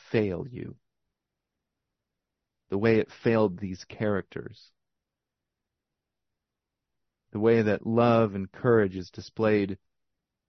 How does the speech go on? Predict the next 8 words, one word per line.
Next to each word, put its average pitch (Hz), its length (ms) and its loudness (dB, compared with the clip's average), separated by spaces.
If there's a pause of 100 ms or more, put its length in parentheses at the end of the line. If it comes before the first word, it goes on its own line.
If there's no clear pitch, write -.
(100)
differently 92 800 -2 (1700)
through 131 220 2
these 107 180 -2
characters 104 580 0
in 104 140 -2
ways 113 300 2
that 104 260 -2
we, 127 420 0